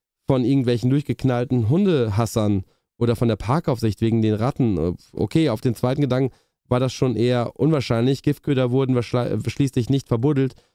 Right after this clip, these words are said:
sondern offen irgendwo ausgelegt, damit sie eben auf, auch gefunden und gefressen wurden.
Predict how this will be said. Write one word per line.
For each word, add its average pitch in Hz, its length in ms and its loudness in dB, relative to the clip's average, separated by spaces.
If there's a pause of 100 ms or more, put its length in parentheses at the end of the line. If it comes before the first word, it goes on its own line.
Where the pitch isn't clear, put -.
(140)
sondern 127 220 2
offen 127 160 -2
irgendwo 120 240 0
ausgelegt, 117 560 0 (300)
damit 120 260 0
sie 117 120 0
eben 123 200 2
auf, 107 160 -2 (200)
auch 127 240 0
gefunden 151 440 2
und 143 120 0
gefressen 127 500 -2
wurden. 101 400 0